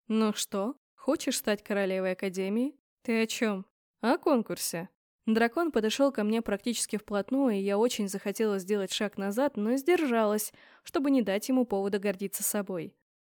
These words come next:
«Сегодня началось голосование, и я могу сделать так, чтобы ты стала первой в рейтинге,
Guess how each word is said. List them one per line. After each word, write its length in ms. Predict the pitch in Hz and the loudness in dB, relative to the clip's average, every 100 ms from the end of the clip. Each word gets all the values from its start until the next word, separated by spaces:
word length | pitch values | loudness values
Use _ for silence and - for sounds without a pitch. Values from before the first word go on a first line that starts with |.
| _ | _
«Сегодня 460 | - 220 214 208 | -2 2 2 2
началось 440 | 208 208 214 208 202 | 2 0 0 0 2
голосование, 720 | 214 208 - 247 311 262 202 | 0 0 0 0 2 2 2
и 20 | |
я 120 | 208 208 | 0 0
могу 240 | 208 214 | 0 -2
сделать 400 | 202 214 214 220 | -2 -2 -2 -2
так, 200 | 311 302 | -4 -4
чтобы 300 | - 196 196 | -6 -6 -6
ты 160 | - 285 | -6 -6
стала 380 | - 220 202 | -4 -2 -2
первой 360 | - 240 233 262 | 0 2 4 2
в 60 | 262 | 2
рейтинге, 580 | 240 - 175 175 147 | 0 -2 -8 -10 -12